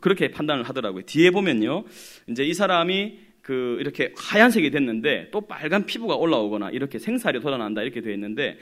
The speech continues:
빨간 피부가 보이거나 그러면 부정한 사람이 됩니다. 그러니까 흰색으로 다 이렇게 퍼져 있으면 괜찮은데 다시 생살이 돋아난다는 건 이제 다시 이렇게 활동한다는 거기 때문에 이 사람은 부정한 사람이 된다고 이렇게 표현한대요. 그래서 그 생살을 진찰하고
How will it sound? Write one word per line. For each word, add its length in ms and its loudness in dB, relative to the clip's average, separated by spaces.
빨간 280 -4
피부가 300 2
보이거나 380 0
그러면 360 0
부정한 260 0
사람이 280 -8
됩니다. 340 -16
그러니까 240 -14
흰색으로 420 -6
다 300 -8
이렇게 180 -8
퍼져 240 0
있으면 280 -2
괜찮은데 600 -4
다시 240 -4
생살이 320 -2
돋아난다는 480 0
건 80 -4
이제 100 -8
다시 320 -2
이렇게 260 -4
활동한다는 640 0
거기 200 -6
때문에 500 -10
이 40 -16
사람은 320 -6
부정한 300 0
사람이 260 -12
된다고 480 -12
이렇게 200 -14
표현한대요. 600 -10
그래서 240 -2
그 160 2
생살을 460 0
진찰하고 960 -2